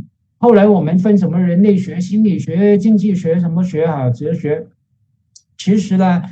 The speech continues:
呃，有人是一个说法是说，在资本主义，特别以英美为主的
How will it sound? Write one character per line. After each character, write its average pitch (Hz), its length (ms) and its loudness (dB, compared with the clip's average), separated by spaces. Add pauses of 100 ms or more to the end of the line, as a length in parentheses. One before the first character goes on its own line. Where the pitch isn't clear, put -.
(600)
呃， 147 200 -6
有 151 200 0
人 170 180 4
是 208 240 0
一 233 120 2
个 208 100 4
说 220 260 2
法 175 240 -4
是 160 200 -8
说， 143 260 -4
在 160 320 2
资 196 220 -4
本 185 180 2
主 123 180 -2
义， 143 200 -2
特 202 260 2
别 147 240 -2
以 127 260 -2
英 208 240 4
美 123 200 0
为 113 340 -2
主 104 240 -8 (200)
的 101 260 -6